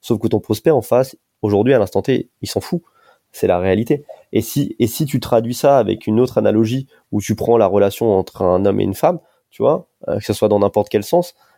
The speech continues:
euh, l'idée, quand tu rencontres quelqu'un pour la première fois, si la personne te parle que de lui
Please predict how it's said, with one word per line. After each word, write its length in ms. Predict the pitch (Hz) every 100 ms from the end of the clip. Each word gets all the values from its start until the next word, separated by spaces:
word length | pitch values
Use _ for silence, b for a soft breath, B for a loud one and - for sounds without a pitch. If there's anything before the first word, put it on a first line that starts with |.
| _ -
euh, 240 | 78 73
l'idée, 480 | 107 113 139 143 -
quand 120 | - 104
tu 140 | -
rencontres 300 | 101 101 110
quelqu'un 220 | 101 110
pour 100 | 98
la 80 | 95
première 220 | - 98
fois, 180 | - 175
si 120 | 175
la 100 | 104
personne 280 | - 107 120
te 80 | 110
parle 220 | - 98
que 140 | - 117
de 60 |
lui 260 | 123 170